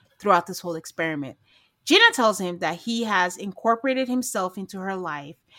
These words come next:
like walking her dog and feeding her, because if he didn't do it, she probably wouldn't eat, and she appreciates him more than he knows. And I thought that was really sweet. Clint says he appreciates her for her bravery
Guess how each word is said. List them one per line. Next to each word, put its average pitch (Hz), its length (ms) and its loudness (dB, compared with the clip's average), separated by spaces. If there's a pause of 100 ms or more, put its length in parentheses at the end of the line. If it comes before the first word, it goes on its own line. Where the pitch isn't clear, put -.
(220)
like 190 200 0
walking 190 440 2
her 214 160 -2
dog 170 500 2 (100)
and 175 180 -4
feeding 196 420 -6
her, 175 260 -2
because 180 280 -10
if 180 80 -12
he 190 140 -14
didn't 180 360 -4
do 180 180 0
it, 175 160 -4
she - 140 -12
probably 180 360 -6
wouldn't 196 380 -8
eat, 170 260 -12 (380)
and 233 140 4
she 294 180 0
appreciates 214 560 -6
him 175 80 -8
more 156 160 -8
than 151 140 -12
he 156 180 -14
knows. 143 420 -18
And 208 80 0
I 220 100 4
thought 214 200 -6
that 113 140 -8
was 170 200 -16
really 170 200 -14
sweet. 170 320 -18 (1160)
Clint 494 300 0
says 220 380 6
he 233 220 -4
appreciates 226 1200 -4 (420)
her 226 320 6
for 208 200 -8
her 190 180 -6
bravery 247 720 -4